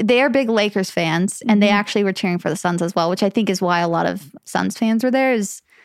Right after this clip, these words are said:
Speaker 1: Lakers fans don't like the Clippers, apparently.
Speaker 2: Mm-hmm.
Speaker 1: But it was nice to have James there because, and I'm sure this is how you felt sitting next to your brother. If things happened, I just, like, would lean over
Speaker 2: Yeah.
Speaker 1: to James. I'm like, "Is that good?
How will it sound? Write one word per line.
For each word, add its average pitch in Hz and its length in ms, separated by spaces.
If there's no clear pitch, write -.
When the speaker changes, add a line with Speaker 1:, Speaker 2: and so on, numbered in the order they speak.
Speaker 1:
Lakers 202 360
fans 214 300
don't 180 200
like 180 220
the 185 80
Clippers, 247 420
apparently. 269 600
Speaker 2:
Mm-hmm. 220 420
Speaker 1:
But 214 260
it 220 60
was 214 140
nice 208 180
to 233 60
have 202 100
James 185 220
there 208 80
because, 208 320
and 208 140
I'm 196 80
sure 196 140
this 196 100
is 190 60
how 208 100
you 185 80
felt 175 200
sitting 190 160
next 185 200
to 190 40
your 185 60
brother. 190 400
If 202 120
things 202 260
happened, 196 400
I 185 80
just, 185 260
like, 196 120
would 185 120
lean 180 200
over 180 120
Speaker 2:
Yeah. 339 80
Speaker 1:
to 349 80
James. 269 340
I'm 247 100
like, 220 280
"Is 226 60
that 349 240
good? 240 300